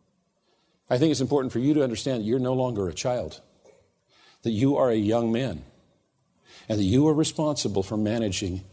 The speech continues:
your life and your decisions. And I want you to know I respect you as a young man." Boy, that spoke loud and clear to that young man.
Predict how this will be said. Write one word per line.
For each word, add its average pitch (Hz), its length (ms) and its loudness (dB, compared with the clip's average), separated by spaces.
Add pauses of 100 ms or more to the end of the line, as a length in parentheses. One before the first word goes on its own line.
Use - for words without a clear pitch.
(220)
your 104 240 2
life 85 380 -2 (340)
and 95 100 -2
your 98 140 2
decisions. 92 580 -2 (760)
And 107 140 -2
I - 20 2
want 113 260 0
you 127 60 -2
to 127 60 2
know 107 340 0 (180)
I 92 120 -4
respect 101 680 -2
you 71 220 -8 (280)
as 90 200 -4
a - 20 -2
young 80 240 -4
man." 64 200 -12 (2000)
Boy, 90 380 2 (200)
that 123 340 -2
spoke - 880 0 (140)
loud 107 500 2
and 90 160 -4
clear 95 300 -4
to 67 80 -8
that 92 200 -4
young 90 220 -4
man. 92 300 -4